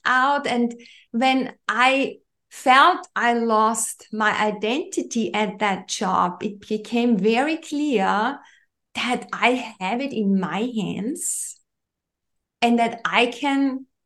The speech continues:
make the decisions, and I should never atta-, attach myself so strongly with, with something else, with another identity,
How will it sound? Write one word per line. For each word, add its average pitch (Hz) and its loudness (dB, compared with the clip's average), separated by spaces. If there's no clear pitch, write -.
make 240 4
the 254 -2
decisions, 214 -2
and 233 2
I 247 2
should 247 -2
never 233 4
atta-, 247 -4
attach 240 -4
myself 196 -2
so 262 0
strongly 226 -2
with, 240 -2
with 240 0
something 233 0
else, 202 -2
with 208 -2
another 190 -2
identity, 180 -8